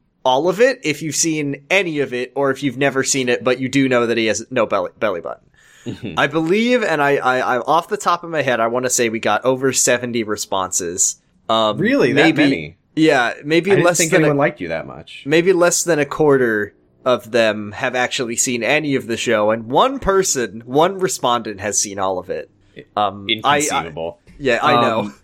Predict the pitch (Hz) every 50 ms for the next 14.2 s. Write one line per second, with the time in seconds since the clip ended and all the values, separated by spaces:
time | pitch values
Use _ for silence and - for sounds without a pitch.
0 | _ _ - - - - - - - - 156 156 190 208 214 202 170 139 107 95
1 | 101 107 123 139 151 151 147 135 120 135 147 170 - - 175 139 - _ - 135
2 | 131 131 127 104 98 95 90 85 85 82 82 82 - _ - 101 113 110 - 123
3 | 110 104 113 120 - 151 151 143 123 104 101 104 104 101 98 - 113 110 117 -
4 | - - - 67 - 151 160 - 208 226 214 233 208 196 190 185 - 123 110 120
5 | 135 110 78 78 85 87 - - - - - 110 110 113 110 87 78 73 76 76
6 | 78 - _ _ _ _ - 95 92 90 87 87 90 95 - 131 120 - - 117
7 | 113 110 107 101 92 87 - - - 120 123 135 139 - 87 80 - - 101 101
8 | 104 127 123 127 147 196 247 269 233 165 139 - - 143 135 135 131 113 110 107
9 | - 110 110 117 - 110 90 92 82 90 - - - 110 104 104 101 95 92 95
10 | 95 95 - 127 147 160 165 175 180 185 190 - 151 175 214 262 240 165 123 117
11 | 107 104 104 113 127 - - - 98 95 - - - 113 104 104 98 - - 92
12 | 87 - - - - 92 85 82 82 85 - - - 85 85 82 - 95 85 82
13 | - - 87 87 85 - - 95 - 95 85 85 82 - 82 80 - - 82 80
14 | 82 90 -